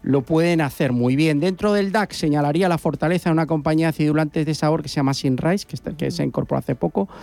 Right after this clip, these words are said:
que yo llego, si-, llevo siguiendo mucho, al igual que Givaudan está en tendencia alcista. Eh, me gusta también lo que está haciendo Warehouse Dupau en Bélgica.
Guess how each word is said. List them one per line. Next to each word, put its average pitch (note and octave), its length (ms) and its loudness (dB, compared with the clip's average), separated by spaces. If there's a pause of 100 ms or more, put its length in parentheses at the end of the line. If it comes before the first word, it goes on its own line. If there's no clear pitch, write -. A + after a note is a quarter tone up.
(160)
que C3 120 0
yo C3+ 80 4
llego, C#3+ 320 0
si-, D3+ 280 -4
llevo C#3 220 0
siguiendo C3 340 2
mucho, E3+ 300 0
al C#3+ 80 0
igual B2+ 240 -2
que C3 100 -4
Givaudan C3 540 0 (400)
está A#2+ 300 -2
en A#2+ 80 0
tendencia C3 480 0
alcista. F#3+ 520 0 (440)
Eh, D3 840 2 (880)
me F3 260 4
gusta G3+ 380 0
también F3+ 460 -2
lo D#3+ 100 0
que D#3 80 -4
está - 160 -4
haciendo D#3+ 680 0
Warehouse D#3 420 -2
Dupau D3+ 400 0
en D3 120 0
Bélgica. G3 540 -2